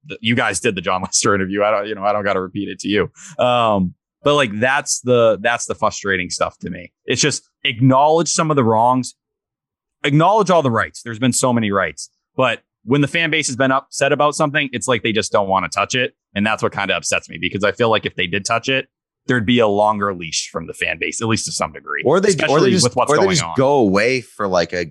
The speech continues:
Speaker 2: a period of time and expect it to just, like, be forgotten by the time that they come back. <laughs> It's like, the people here don't fucking forget, man. Like, you are gonna have to answer to it at some point, or at least just, like,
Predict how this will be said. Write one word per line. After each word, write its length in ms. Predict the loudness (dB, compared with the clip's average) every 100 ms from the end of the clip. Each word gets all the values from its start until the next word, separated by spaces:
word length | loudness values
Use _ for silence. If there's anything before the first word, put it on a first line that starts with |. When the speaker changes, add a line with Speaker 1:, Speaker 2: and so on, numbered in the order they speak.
| -4
Speaker 2:
a 80 | -4
period 360 | 0 2 2
of 80 | 0
time 340 | 0 0 0
and 80 | -2
expect 500 | 0 -2 0 0 0
it 200 | -2 0
to 160 | 0 -2
just, 320 | 0 -2 0
like, 180 | -2 0
be 140 | 0
forgotten 560 | 0 -2 0 2 0 0
by 160 | -2
the 80 | -2
time 240 | -6 -6 -6
that 100 | -6
they 100 | -6
come 240 | -6 -4
back. 460 | -2 0 -2 -8 _ _ _ _ _ _ _ 0
<laughs> 0 | 0 2
It's 260 | 0 0 0 0
like, 320 | 0 -2 -6 _ -20 -20 _
the 80 | 2
people 280 | 2 4 4
here 220 | 4 2
don't 360 | 2 2 2
fucking 280 | -2 -8 -8
forget, 420 | -6 -2 2 0
man. 380 | -2 -4 -2 -2
Like, 280 | -2 -4 0
you 180 | 4 4
are 80 | 4
gonna 220 | 0 0
have 220 | 0 -2
to 80 | -2
answer 420 | -4 -4 -2 -2
to 260 | 0 2 4
it 120 | 4
at 160 | 2 2
some 260 | 0 0
point, 440 | 0 0 0 -2 -2
or 220 | 0 2
at 160 | 0 0
least 360 | -2 0 -2
just, 240 | 0 0 2
like, 320 | 0 0 -6